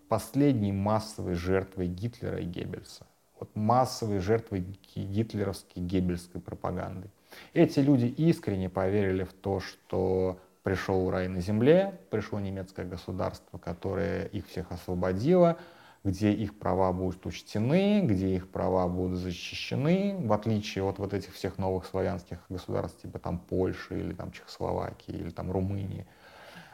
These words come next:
А, все это закончилось сначала кровавой бойней, а потом еще и изгнанием. А, что же случилось с Судетами потом?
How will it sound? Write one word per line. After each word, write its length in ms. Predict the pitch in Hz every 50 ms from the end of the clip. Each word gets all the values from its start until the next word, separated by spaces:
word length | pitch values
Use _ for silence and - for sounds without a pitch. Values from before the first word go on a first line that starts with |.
| - -
А, 480 | 104 104 101 104 104 104 104 104 101 -
все 140 | - 151
это 120 | 131 101 92
закончилось 520 | 90 95 92 - 98 90 87 - 90 87
сначала 300 | - 92 87 - 92 90
кровавой 440 | - - 104 101 110 117 127 143 156
бойней, 600 | 165 185 214 208 214 196 190 185 185 185 180 180 - _ _ _
а 160 | - 202 202 190
потом 380 | - 185 - - 110 110 104
еще 220 | 90 87 - - 90
и 160 | 90 90 90
изгнанием. 680 | 90 87 87 92 90 90 85 85 82 - - - - - - _ _ _ _ -
А, 560 | 104 101 98 98 98 101 101 101 101 98 - - - - _ _ _ - - _ - - - - - - - - - _ _ _ -
что 220 | - - 214 220
же 100 | 202 170
случилось 480 | - 151 147 143 - 165 170 156 147 -
с 100 | - -
Судетами 540 | 131 117 107 120 135 139 - 127 117 110
потом? 680 | 104 - - 98 - - 117 104 95 87 85 85 87